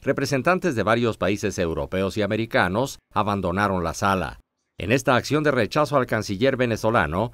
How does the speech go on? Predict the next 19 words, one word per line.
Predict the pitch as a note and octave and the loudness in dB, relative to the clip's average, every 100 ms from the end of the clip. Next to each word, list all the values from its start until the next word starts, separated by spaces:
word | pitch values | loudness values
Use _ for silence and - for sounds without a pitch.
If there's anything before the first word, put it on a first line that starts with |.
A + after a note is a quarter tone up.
| - | -10
se | - D#2 | -4 -2
unieron | F2+ B2+ B2 | 0 0 0
los | A2 | 0
representantes | G#2 G2 F#2 F#2+ F2 B2 D3+ E3 D#3+ | -2 -4 -4 -4 -2 -2 -2 -2 -2
de | B2 E2 | 0 -2
Estados | - G#2 G2 F2 D2+ | -2 -2 -2 -4 -4
Unidos, | F#2 B2 A#2+ D3 - _ | -2 0 0 -4 -8 _
Francia, | G#2+ A#2 F2 F2+ G#2+ C#3+ - | -2 -2 -2 -2 -2 -4 -8
Rumania | E2 E2+ A2+ A#2+ B2 D3 - | -6 -2 0 0 -2 -4 -4
y | G#2 | -6
varios | D#2 A#2 A#2 A2 | 0 -2 0 -4
países | - G2 G#2+ G#2+ F#2+ | 0 -2 0 -4 -2
latinoamericanos | F#2+ G#2 G#2+ G#2+ A2+ A2+ B2+ D2+ G2 A#2+ - | -2 -2 -2 -2 -2 0 -2 0 -2 -4 -4
que | - | -2
integran | A#2+ - C#3+ C#3 B2+ | -2 0 0 2 2
el | E2 D2 | 0 -2
Grupo | G2 A2 G#2 | -2 0 0
de | G2+ | 0
Lima, | G2+ G#2+ D#2+ G#2+ | 0 0 0 -2